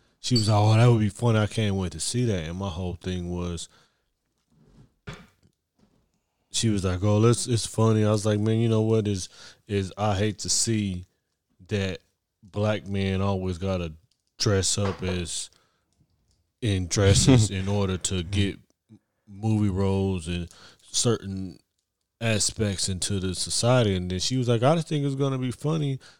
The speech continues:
Speaker 1: and, and, and it, it's not that major of a deal." And I was like, I didn't wanna go on her page and argue and try to shit on her on her page. So I was like, "Look, we can,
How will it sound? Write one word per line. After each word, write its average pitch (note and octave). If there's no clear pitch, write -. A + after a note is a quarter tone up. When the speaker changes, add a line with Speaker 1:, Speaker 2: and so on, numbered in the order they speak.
Speaker 1:
and, A#2+
and, A#2
and B2
it, B2
it's A#2+
not B2+
that B2+
major A#2+
of G2+
a G2+
deal." G#2+
And G#2
I A2
was G2
like, A2
I C3
didn't C3+
wanna A2+
go A2
on G#2
her G2
page G#2
and F2+
argue G2
and F#2
try F#2
to F2
shit G2+
on F#2+
her F2+
on E2+
her F#2+
page. G2
So F2+
I F#2+
was F#2+
like, F#2+
"Look, A2
we B2
can, G#2